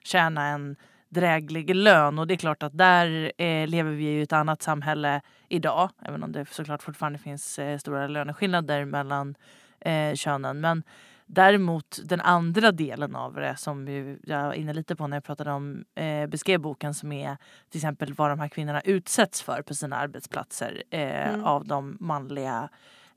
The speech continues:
Speaker 1: eh, kollegorna, eh, som, eh, då behandlar om sexuella ofredanden och övergrepp av olika slag, bland annat.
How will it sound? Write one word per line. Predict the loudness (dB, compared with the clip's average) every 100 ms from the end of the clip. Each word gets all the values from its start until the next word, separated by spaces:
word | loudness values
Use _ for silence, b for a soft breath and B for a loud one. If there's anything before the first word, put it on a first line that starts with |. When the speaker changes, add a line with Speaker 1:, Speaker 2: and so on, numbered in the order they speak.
| -8
Speaker 1:
eh, | -4 -4 -4 -6 -6 -6 -8 -12 _ _ -20 -20 _ _ _
kollegorna, | -6 -2 -2 0 4 4 4 0 b b b b _
eh, | -8 -4 -4
som, | -2 -2 -2 -6 -6
eh, | -4 -2 -4 -4 -8
då | -8 -8 -6
behandlar | -6 -4 -2 -4
om | -4 -6
sexuella | -8 -2 -2 -2
ofredanden | -6 -6 -4 -4 -6 -8 -8
och | -8 -4 -4
övergrepp | -4 -4 -4 -2
av | -2 -4
olika | -4 -6 -6
slag, | -4 -4
bland | -4 -4 -4
annat. | -4 -6 -8 -14